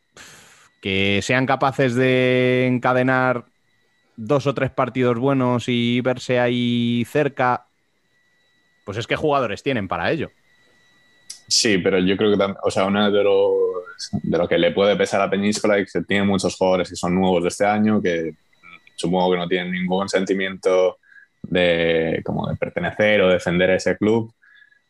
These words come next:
Speaker 2: Em, no lo siento así con, con Rivera, y además ya no solo por dinámica de ju-, de juego y de, de vic-,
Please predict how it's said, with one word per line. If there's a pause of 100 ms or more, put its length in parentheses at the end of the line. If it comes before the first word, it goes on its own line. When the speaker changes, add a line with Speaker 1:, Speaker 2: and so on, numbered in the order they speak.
(160)
Speaker 2:
Em, (360)
no
lo
siento
así
con, (220)
con
Rivera,
y
además
ya
no
solo
por
dinámica
de
ju-,
de
juego
y
de,
de
vic-,